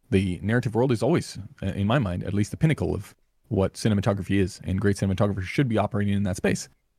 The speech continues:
I didn't realize the, I never thought about the lifestyle of that. And I never thought about the impact that that would have in every other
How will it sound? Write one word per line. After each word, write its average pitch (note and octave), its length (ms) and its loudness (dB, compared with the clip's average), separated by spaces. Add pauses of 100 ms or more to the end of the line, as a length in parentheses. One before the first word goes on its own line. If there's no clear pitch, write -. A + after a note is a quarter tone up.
(540)
I D3 100 2
didn't E3+ 200 2
realize G2+ 600 -2 (640)
the, G2 280 2 (100)
I G#2 100 0
never B2+ 160 2
thought C3+ 180 2
about F#2 140 0
the F#2 80 -4
lifestyle F#2 640 -2 (300)
of G2+ 140 6
that. - 260 -2 (380)
And G2 100 -2
I A2+ 80 2
never A#2+ 200 2
thought A2 180 2
about G2 280 0 (100)
the G#2 220 -2
impact A2 340 0
that F#2+ 100 -4
that G2 100 2
would F#2 120 0
have G2 240 2
in F#2+ 120 0 (120)
every A2 280 2
other G2 300 0